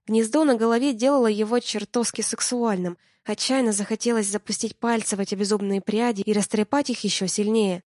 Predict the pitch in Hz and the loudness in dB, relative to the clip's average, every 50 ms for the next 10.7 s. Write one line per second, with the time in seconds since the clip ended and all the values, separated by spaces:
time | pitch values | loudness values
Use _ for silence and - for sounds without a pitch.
0 | _ _ - 214 214 208 208 202 - 220 214 - 202 190 - 202 185 - 226 220 | _ _ 0 2 4 4 4 2 2 0 0 2 0 -2 0 -2 0 2 2 4
1 | 208 196 196 196 - - 233 220 190 190 175 185 - _ _ _ _ _ _ - | 4 2 2 0 2 4 4 4 4 2 -4 -6 -8 _ _ _ _ _ _ -4
2 | 208 202 220 208 190 208 208 208 196 196 - 240 262 285 277 269 254 - - 202 | -4 0 0 2 4 4 4 4 4 2 2 2 2 2 2 2 0 0 -2 -4
3 | 202 - - 262 285 302 294 269 233 208 196 190 185 185 185 190 196 190 185 190 | -4 0 0 2 2 2 2 2 2 2 2 0 0 0 -2 0 0 0 0 0
4 | 202 202 - 247 240 220 - - 190 185 185 - - 196 196 196 233 220 - - | -2 -2 0 0 0 0 0 -2 -6 -8 -8 -2 -2 0 2 2 2 2 2 -6
5 | - 190 196 233 226 185 180 180 180 180 - 208 214 214 175 180 165 - - _ | -4 0 2 2 2 4 4 2 0 0 2 2 2 2 2 -2 -6 -6 -10 _
6 | 202 196 180 190 202 202 220 247 254 214 - 202 196 196 185 - - 196 190 - | -8 -6 -2 0 0 2 4 2 2 2 0 0 0 0 -2 0 0 0 0 0
7 | - 185 - 185 175 - - _ _ _ _ - 196 202 214 214 202 190 175 - | -4 -4 -4 -4 -6 -6 -10 _ _ _ _ -4 0 2 2 2 2 2 0 -2
8 | 185 185 208 233 254 247 202 185 190 _ _ _ 269 339 359 311 294 247 233 277 | -2 0 0 0 2 0 -2 -2 -4 _ _ _ 2 2 4 4 2 2 2 4
9 | 330 320 269 226 190 156 - _ _ _ _ _ _ _ _ - 220 185 208 214 | 6 6 6 4 2 -2 -6 _ _ _ _ _ _ _ _ -8 -4 0 0 0
10 | 202 214 208 202 - - 208 196 190 - 202 196 196 | 2 2 2 2 2 0 0 0 0 -2 -2 -4 -6